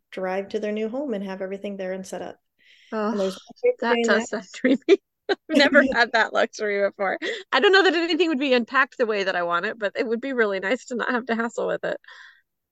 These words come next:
Speaker 1: Absolutely. Absolutely. It just depends on what works for you. And of
Speaker 2: Mm-hmm.
Speaker 1: course, there's a fee for everything, <laughs> so.
Speaker 2: Oh, right. <laughs> And the budget, for sure, which is why we always did it ourselves when we were moving, it seems like.
Speaker 1: Absolutely. I, I understand that. I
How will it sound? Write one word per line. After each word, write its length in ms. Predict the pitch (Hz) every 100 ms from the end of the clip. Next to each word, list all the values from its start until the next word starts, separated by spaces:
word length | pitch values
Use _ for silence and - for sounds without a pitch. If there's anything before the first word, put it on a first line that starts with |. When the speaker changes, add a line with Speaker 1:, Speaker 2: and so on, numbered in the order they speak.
| _
Speaker 1:
Absolutely. 720 | 190 190 - 202 202 202 202 - 202
Absolutely. 500 | 202 - 214 208 233
It 180 | 285
just 200 | - 349
depends 260 | 339 330 311
on 140 | 285
what 140 | 240 -
works 220 | 226 226
for 120 | -
you. 200 | 196 - - _
And 180 | 220 214
of 140 | 202
Speaker 2:
Mm-hmm. 0 |
Speaker 1:
course, 240 | - 247 247
there's 160 | 277
a 80 | - -
fee 160 | 247 247
for 120 | 262
everything, 560 | 233 208 196 208 220 -
<laughs> 0 |
so. 280 | - - 202
Speaker 2:
Oh, 220 | 233 220
right. 340 | 226 190 180 -
<laughs> 20 |
And 260 | - 277 330
the 80 | 247
budget, 420 | 220 208 175 -
for 140 | - 247
sure, 220 | 254 196
which 220 | 202 -
is 140 | 339 233
why 180 | 294
we 200 | 254 302
always 280 | 240 214 240
did 140 | 208 202
it 100 | 185
ourselves 460 | 190 - 185 180
when 100 | 196
we 120 | 180
were 120 | 175 175
moving, 340 | 170 165 165
it 120 | -
seems 220 | 208 170 -
like. 260 | 156 - - 269 285 - _ _ _ _ _ -
Speaker 1:
Absolutely. 680 | 180 185 196 - - - -
I, 220 | - 214 214
I 160 | 226 226
understand 520 | 240 294 285 233 196
that. 240 | - -
I 180 | - 208